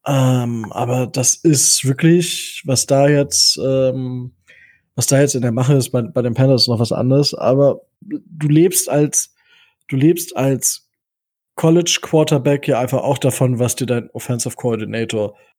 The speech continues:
ins Ohr sagt, welcher Spielzug jetzt kommt. Das ist ja nichts, du, du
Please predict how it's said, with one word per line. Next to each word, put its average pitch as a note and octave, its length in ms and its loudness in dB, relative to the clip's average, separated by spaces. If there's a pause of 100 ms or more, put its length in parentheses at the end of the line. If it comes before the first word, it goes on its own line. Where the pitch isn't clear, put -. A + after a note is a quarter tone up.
(160)
ins A#2+ 200 -2
Ohr B2+ 200 2
sagt, G#2 420 -2 (260)
welcher B2 300 2
Spielzug B2 420 -2
jetzt - 180 -6
kommt. G#2+ 320 -2 (580)
Das - 120 -2
ist - 140 0
ja C3+ 80 4
nichts, - 500 0
du, C3 120 -4
du C3+ 260 -6